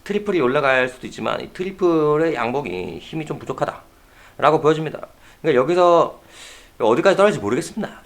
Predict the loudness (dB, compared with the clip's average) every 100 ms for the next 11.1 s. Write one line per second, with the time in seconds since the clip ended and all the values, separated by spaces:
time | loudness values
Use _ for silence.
0 | -8 -6 -8 -12 -6 0 0 4 4 4
1 | 2 2 0 -2 -6 -16 -8 -6 -6 -8
2 | -12 -4 -2 -4 -6 -8 -8 -12 -20 _
3 | _ -8 -4 2 2 2 0 -4 -4 -8
4 | -4 0 0 0 -2 -4 -10 -12 -2 0
5 | 2 0 -2 -2 0 0 -2 -6 -6 -4
6 | -4 -4 -4 -4 -6 -10 -14 -16 _ _
7 | -18 -16 -18 -20 -14 -6 -4 -2 -4 -4
8 | -4 -6 -10 -14 -12 -8 -8 -10 -18 -16
9 | -12 -12 -8 0 0 0 -2 -6 -8 -8
10 | -8 -12 -12 -8 -8 -6 -6 -6 -10 -12
11 | -14